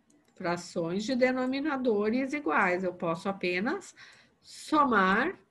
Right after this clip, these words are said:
o numerador. Um mais um é dois sobre quatro, que é, reduzindo aqui, um meio. Então, quanto que ele abasteceu, pessoal?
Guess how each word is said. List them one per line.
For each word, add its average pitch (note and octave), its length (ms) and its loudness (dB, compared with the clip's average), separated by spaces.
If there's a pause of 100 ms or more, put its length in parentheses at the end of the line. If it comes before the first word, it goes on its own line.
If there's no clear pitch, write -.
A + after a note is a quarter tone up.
(160)
o F4 120 2
numerador. C4 760 2
Um E3+ 140 -4
mais F3 300 -4
um F3 120 -4
é B3 120 0
dois B3+ 680 -2 (640)
sobre A#3 380 -2
quatro, F#3 640 -4 (360)
que C4+ 280 -2
é, F#3+ 360 2 (1080)
reduzindo F#3+ 600 -2
aqui, G#3 300 -4
um D4+ 160 -2
meio. G3 480 0 (340)
Então, C4+ 240 0
quanto A4+ 520 6
que A#4+ 100 2
ele G4+ 160 8
abasteceu, A#3+ 960 4
pessoal? F#3+ 720 0